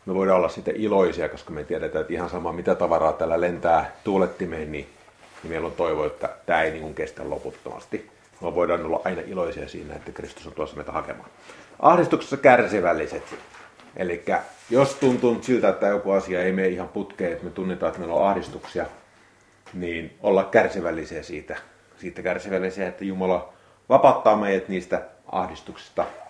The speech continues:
Jumala vastaa meidän rukouksiin, ollaan kärsivällisiä siinä. Ei niin kuin turhauduta, ei anneta periksi, ei lannistuta. Ollaan kärsivällisiä.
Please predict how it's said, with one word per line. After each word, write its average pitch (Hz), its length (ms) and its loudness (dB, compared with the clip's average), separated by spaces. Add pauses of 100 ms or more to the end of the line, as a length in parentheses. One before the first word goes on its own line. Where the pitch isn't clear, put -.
(420)
Jumala 85 280 -2
vastaa 101 380 4
meidän 87 280 -6
rukouksiin, 80 500 -6
ollaan 101 180 -6
kärsivällisiä 80 760 -2
siinä. 71 220 -12
Ei 95 120 -6
niin 98 100 -8
kuin 104 120 -8
turhauduta, 92 760 2
ei 92 140 2
anneta 85 260 -4
periksi, 85 480 -6
ei 90 160 -4
lannistuta. 90 680 -6
Ollaan 160 260 0
kärsivällisiä. - 800 -2